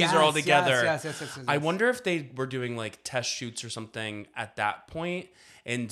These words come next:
Speaker 1: this is when it's, like, a little more solidified. So they're like,
Speaker 2: Mm.
Speaker 1: "We can talk about Mia." 'Cause, like,
Speaker 2: Okay,
Speaker 1: now
Speaker 2: okay.
Speaker 1: we know.
Speaker 2: Oh, okay. Interesting. But wasn't the,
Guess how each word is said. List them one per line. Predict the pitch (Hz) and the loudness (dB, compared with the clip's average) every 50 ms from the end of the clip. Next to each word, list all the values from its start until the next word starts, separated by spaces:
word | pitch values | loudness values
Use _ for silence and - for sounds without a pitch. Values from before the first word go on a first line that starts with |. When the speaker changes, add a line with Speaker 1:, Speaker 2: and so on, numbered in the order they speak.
| 110 107 113 | -10 -12 -8
Speaker 1:
this | 117 127 135 139 131 - | -6 -4 -4 -2 -2 -4
is | 147 135 127 127 | -4 -4 -4 -4
when | 131 120 | -4 -4
it's, | 117 110 - - | -4 -4 -6 -6
like, | 113 107 | -6 -6
a | 110 | -6
little | 104 110 110 107 | -6 -8 -6 -6
more | 107 107 107 | -6 -6 -6
solidified. | 104 - - 113 104 101 95 104 - - 123 123 127 127 127 - | -4 -6 -6 -6 -6 -8 -10 -8 -6 -4 -2 -2 -2 -2 -6 -8
So | - 127 | -8 -4
they're | - - | -4 -2
like, | - 131 - 135 | -2 -2 -2 -2
Speaker 2:
Mm. | 131 131 127 127 127 120 123 123 127 | -4 -6 -6 -6 -8 -8 -8 -8 -6
Speaker 1:
"We | 131 131 123 | -4 -6 -6
can | 127 120 120 123 117 104 | -6 -6 -6 -6 -6 -4
talk | - 104 95 92 | -4 -6 -6 -6
about | - 104 95 87 | -6 -8 -8 -8
Mia." | 90 92 87 80 76 69 65 85 - - | -10 -10 -12 -12 -12 -14 -16 -16 -16 -12
'Cause, | - 127 123 147 | -6 -2 0 0
like, | 120 135 | 0 0
Speaker 2:
Okay, | 127 123 | 0 0
Speaker 1:
now | 123 123 123 120 | 2 4 4 4
Speaker 2:
okay. | 123 123 | 2 0
Speaker 1:
we | 120 120 | -2 -2
know. | 113 107 98 92 82 78 101 - | -2 -2 -4 -4 -6 -10 -14 -10
Speaker 2:
Oh, | - 147 139 143 135 123 123 | -6 -4 -2 -2 -2 -4 -6
okay. | 131 127 117 123 120 120 | -6 -6 -8 -10 -10 -10
Interesting. | 117 127 123 - - 123 113 | -12 -14 -14 -14 -14 -12 -6
But | 110 160 | -4 -2
wasn't | 170 180 208 214 208 254 254 214 | 2 4 4 4 4 0 -4 -4
the, | 208 240 226 214 202 - | -2 -2 -2 -2 -4 -6